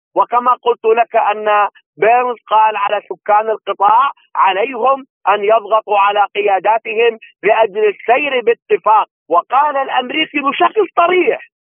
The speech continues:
وبدون مواربة: "على غزة مقايضة الأسرى بالغذاء." إذن ملخص ذلك: هناك تحريض عربي لسكان القطاع في غزة للانتفاضة بوجه حماس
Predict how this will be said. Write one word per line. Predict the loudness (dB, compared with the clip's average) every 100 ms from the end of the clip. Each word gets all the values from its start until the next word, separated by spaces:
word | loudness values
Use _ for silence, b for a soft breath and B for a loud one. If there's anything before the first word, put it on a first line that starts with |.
| 0
وبدون | 0 0 0 0 0 0
مواربة: | 0 2 2 0 0 -2 -4 _ -2
"على | 0 0
غزة | 0 -2 -2 -2
مقايضة | -2 -2 0 0 0 -2 -2
الأسرى | -4 -2 -2 -2 2 2 2 -4 _ _ -2
بالغذاء." | 0 0 -2 0 2 2 -2 _ _ -2
إذن | 0 0 -2 -6 -8
ملخص | -2 0 -2 -4 -6 -2
ذلك: | 0 2 0 -6 _ _
هناك | 0 2 0 _ -4
تحريض | -4 0 0 2
عربي | 2 2 0 -2 -6 -14 _ _
لسكان | -2 -2 -4 -2 0 0
القطاع | -2 -6 -8 -2 0 0 -4
في | -4 -2 0
غزة | -2 0 -2 b _ -4
للانتفاضة | -4 -2 -6 -4 -4 0 0 2 -2 b _ -2
بوجه | 0 2 0 -2 -4
حماس | -4 -2 -2 -2